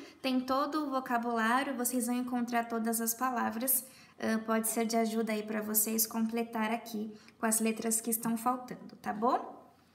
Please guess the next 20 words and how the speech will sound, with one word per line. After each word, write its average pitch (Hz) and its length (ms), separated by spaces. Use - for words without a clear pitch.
Depois, 277 560
pessoal, 220 640
vocês 247 360
devem 254 520
observar 247 1000
que - 120
embaixo 269 640
das 240 300
letras, 226 840
embaixo 226 440
das 233 260
letras, 226 440
de 226 80
alguma 240 340
das 220 220
letras 214 380
que 208 140
vocês 202 400
completaram 190 760
aqui, 254 560